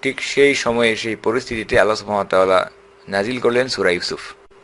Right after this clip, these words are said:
এবং এই সূরা ইউসুফ সম্পর্কে আল্লাহ সুবহানাহু ওয়া তাআলা, কেন এই সূরাকে আল্লাহ সুবহানাহু ওয়া তাআলা নাজিল করলেন, সেই সম্পর্কে আল্লাহ সুবহানাহু ওয়া তাআলা বলছেন, "নুসাব্বিতু বিহি ফুয়াদাক",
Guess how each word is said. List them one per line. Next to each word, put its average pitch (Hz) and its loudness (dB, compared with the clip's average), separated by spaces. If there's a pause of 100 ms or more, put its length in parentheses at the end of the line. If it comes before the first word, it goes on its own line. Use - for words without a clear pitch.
(200)
এবং 117 4
এই 117 2
সূরা 127 6
ইউসুফ 131 2
সম্পর্কে 107 -2
আল্লাহ 104 2
সুবহানাহু 101 -2
ওয়া 95 2
তাআলা, 95 2 (440)
কেন 127 4
এই 147 2
সূরাকে 127 0
আল্লাহ 107 -2
সুবহানাহু 104 -2
ওয়া 101 2
তাআলা 101 2
নাজিল 127 -4
করলেন, 110 0
সেই 107 -4
সম্পর্কে 107 -4
আল্লাহ 92 -2
সুবহানাহু 98 -4
ওয়া 101 -6
তাআলা 101 2
বলছেন, 135 0 (640)
"নুসাব্বিতু 120 0
বিহি 107 -6
ফুয়াদাক", 90 0